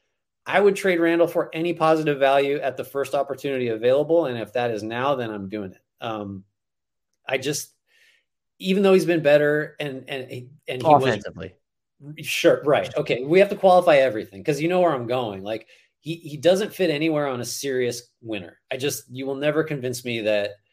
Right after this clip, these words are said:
Speaker 1: that, that, that player with his skill set, defensive shortcomings, ball stopping tendencies, even though, like, for a minute at the beginning of the year, we're like, "Oh, his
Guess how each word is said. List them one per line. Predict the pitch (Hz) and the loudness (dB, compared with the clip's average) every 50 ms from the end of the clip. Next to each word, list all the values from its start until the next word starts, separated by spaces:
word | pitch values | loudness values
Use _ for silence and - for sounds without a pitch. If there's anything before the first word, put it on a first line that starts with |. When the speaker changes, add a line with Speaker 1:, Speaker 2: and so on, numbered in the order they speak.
| _ _ _ _ _ _ _ | _ _ _ _ _ _ _
Speaker 1:
that, | 127 127 139 156 156 - - 135 | -2 0 0 -2 -4 -10 -10 -6
that, | 120 123 113 - - _ | -6 -6 -6 -6 -10 _
that | - 131 110 - _ - - - _ _ _ _ _ | -10 -10 -10 -10 _ -20 -20 -20 _ _ _ _ _
player | - 175 165 160 | 0 2 4 4
with | 147 131 - - | 4 2 0 -2
his | 156 160 156 156 | -4 -4 -4 -6
skill | - - 143 131 131 | -6 -2 -2 -2 -2
set, | 127 - 131 117 113 113 - - _ 123 - | 0 -2 -2 -2 -2 -4 -6 -10 _ -20 -18
defensive | - 135 151 143 - 151 139 127 - 135 - | -12 -8 -8 -6 -4 -4 -4 -4 -6 -8 -6
shortcomings, | - 143 135 131 131 - 127 120 117 113 113 110 110 107 - - _ _ _ _ _ _ _ _ _ | -4 -2 -2 -2 -2 -6 -8 -8 -6 -6 -8 -8 -8 -10 -14 -18 _ _ _ _ _ _ _ _ _
ball | - 135 131 135 | 2 4 4 4
stopping | 135 - - 135 127 - 131 127 | 4 2 2 0 0 0 -2 -6
tendencies, | 123 - 131 120 120 113 110 - 117 113 110 110 107 - - | -6 -6 -6 -6 -6 -6 -8 -6 -4 -2 -2 -2 -4 -6 -10
even | - 135 135 156 147 | -10 -6 -4 -2 0
though, | 135 135 135 | 2 4 4
like, | 131 127 127 | 4 2 0
for | - 143 131 | -2 -4 -4
a | 120 | -4
minute | 117 113 120 131 135 127 123 120 110 | -4 -6 -6 -6 -4 -4 -4 -6 -6
at | 113 - | -8 -8
the | - | -8
beginning | 117 117 123 120 120 117 117 117 | -8 -6 -6 -4 -4 -4 -4 -6
of | 113 110 | -6 -4
the | 113 | -4
year, | 113 117 117 113 | -4 -2 -2 -2
we're | 107 107 107 | -4 -4 -4
like, | 107 104 - 160 | -6 -6 -6 -4
"Oh, | 190 214 196 175 | 0 2 2 2
his | 143 127 117 - | 2 0 -4 -10